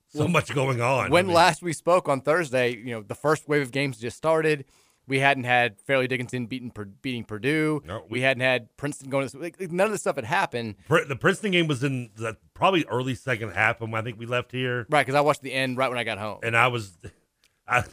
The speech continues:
Speaker 1: I love me on Thursday.
Speaker 2: That was, we haven't,
Speaker 1: The,
Speaker 2: we have,
Speaker 1: the,
Speaker 2: we
Speaker 1: the,
Speaker 2: haven't a chance to make the fa-, your national title
Speaker 1: the,
Speaker 2: pick lost
Speaker 1: the
Speaker 2: in the
Speaker 1: two
Speaker 2: first
Speaker 1: games
Speaker 2: round.
Speaker 1: I'm on the road with just during the end only on Thursday are Virginia and losing it their way they lost
Speaker 2: <laughs>
Speaker 1: and Arizona. It's like, I, I'm thank, thank goodness I was able to get home at least and be able to sit in my couch and watch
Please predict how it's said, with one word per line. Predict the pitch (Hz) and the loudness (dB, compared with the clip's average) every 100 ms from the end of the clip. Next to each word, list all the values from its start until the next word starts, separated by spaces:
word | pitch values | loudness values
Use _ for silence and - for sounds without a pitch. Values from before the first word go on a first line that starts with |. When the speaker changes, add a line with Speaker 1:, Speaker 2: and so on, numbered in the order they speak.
| 120 | -10
Speaker 1:
I | 135 | -6
love | 117 120 | 0 0
me | 113 98 | 2 -2
on | 107 | 0
Thursday. | 113 113 175 | 0 4 6
Speaker 2:
That | 202 | 6
was, | 214 214 | 4 0
we | 185 | 2
haven't, | 226 254 | 4 4
Speaker 1:
The, | 240 | 2
Speaker 2:
we | 269 | 2
have, | 285 | 4
Speaker 1:
the, | 277 | 2
Speaker 2:
we | |
Speaker 1:
the, | 277 | 4
Speaker 2:
haven't | 269 269 | 4 4
a | |
chance | 294 262 | 0 2
to | |
make | 262 277 | 0 0
the | |
fa-, | 226 247 | 2 0
your | 233 254 | 0 2
national | 262 269 254 | 4 4 2
title | 233 247 | 2 2
Speaker 1:
the, | 202 | 4
Speaker 2:
pick | 214 | 2
lost | 208 202 | 4 4
Speaker 1:
the | |
Speaker 2:
in | 190 | 4
the | |
Speaker 1:
two | 170 220 | 4 4
Speaker 2:
first | 247 | 6
Speaker 1:
games | 220 214 - | 6 6 6
Speaker 2:
round. | 180 | 4
Speaker 1:
I'm | 175 | 4
on | 143 165 | 4 2
the | 160 | 2
road | 139 135 143 | 4 4 4
with | 123 123 87 | 2 -2 -2
just | 98 135 - | -6 -6 0
during | 139 127 | 0 2
the | 120 | -2
end | 123 | -4
only | - 127 131 123 | -2 -2 0 -2
on | 117 | -2
Thursday | 117 113 92 104 101 | 0 -2 0 -2 0
are | 92 101 | 0 -2
Virginia | 90 107 90 117 123 120 113 | -2 -6 -4 -4 -2 -2 -2
and | 113 | -4
losing | 117 120 113 117 | -8 -8 -10 -10
it | 107 98 | -12 -8
their | 110 | -8
way | 104 110 | -4 -4
they | 110 | -2
lost | 104 107 104 - 151 - | 0 2 2 0 -6 -6
Speaker 2:
<laughs> | 143 _ - | -8 _ 0
Speaker 1:
and | 143 | 4
Arizona. | 131 139 120 120 | 4 4 2 -4
It's | 113 120 | -4 -4
like, | 147 120 _ _ _ _ - | -6 -6 _ _ _ _ -12
I, | 165 165 | -6 0
I'm | 196 165 | 0 0
thank, | 226 262 208 185 | -2 -2 -6 _
thank | 175 233 208 | -12 -10 0
goodness | 214 202 151 | 0 2 0
I | 147 | 0
was | 135 139 | 2 0
able | 135 | 0
to | 131 | 0
get | 127 | -2
home | 131 | -2
at | 113 | -2
least | 139 - | -4 -6
and | 117 110 | -8 -4
be | 120 | -4
able | 107 | -4
to | - | -10
sit | - | -10
in | 101 | -4
my | 110 | -4
couch | 120 107 107 | 0 -2 -2
and | 101 | -4
watch | 104 104 | -2 -2